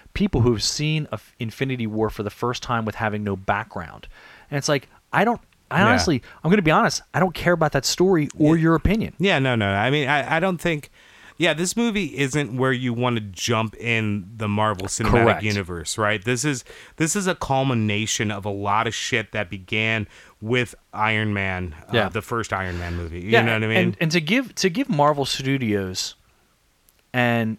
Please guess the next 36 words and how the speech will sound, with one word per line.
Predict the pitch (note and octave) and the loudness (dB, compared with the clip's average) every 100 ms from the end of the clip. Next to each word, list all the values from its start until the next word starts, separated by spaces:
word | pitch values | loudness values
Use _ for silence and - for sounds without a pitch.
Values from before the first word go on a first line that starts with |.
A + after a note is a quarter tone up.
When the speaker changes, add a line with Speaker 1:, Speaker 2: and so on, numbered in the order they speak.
| - | -6
Speaker 1:
and | A#2 A2 | -6 -2
all | B2 D3 | 2 2
the | E3 | 2
people | - D3 B2 | -4 -6 -6
behind | A#2 - B2 B2 G#2 | -8 -2 0 0 -2
it | F2 - _ _ _ _ _ | -6 -14 _ _ _ _ _
so | - - - D#3+ F3 | -6 -4 -2 0 2
much | D3 C#3 - | 2 0 -4
credit, | - - A#2 G2+ F2+ - _ _ - | -8 -2 0 0 -4 -14 _ _ -6
Joe | A#2 A2 | 0 0
Quesada | - - - C3 B2 B2 A#2+ A#2+ | 0 -2 2 2 4 4 2 2
and | A2 | 0
Avi | G2+ G#2+ G#2 G#2 | -2 -4 -4 -2
Arad | A2+ A#2 A#2+ A#2 A2 | 2 4 4 2 2
and, | G2+ F#2 | -2 -6
and, | G#2 G2 G2 F#2 | -10 -8 -10 -8
you | A#2 | -6
know, | G2+ | -6
to | G2 A2+ | -4 0
a | |
lesser | A2+ A2 G#2+ | 0 0 -2
extent, | - A3+ D#3+ | -2 2 2
Speaker 2:
Sure. | |
Speaker 1:
Stan | F2+ G#2+ A2 | 2 -2 -2
Lee, | B2 - - - | -2 -4 -12 -8
to | D3 | -2
give | A3 | 2
these | C#4 B3+ | 2 4
guys | D3 | 2
so | - D3+ | 2 0
much | C#3+ - | 0 0
credit | C3+ B2+ - | 0 0 -4
because | A2+ B2 A#2+ - - - - - - | -2 0 0 -6 -18 -20 -20 -12 -2
no | D3 G#3 D#4 | 2 4 6
movie | C4 D3+ E3+ D#3 | 6 4 4 2
studio, | - - C3 A#2+ A2 G2+ | 0 0 -2 -2 -2 -4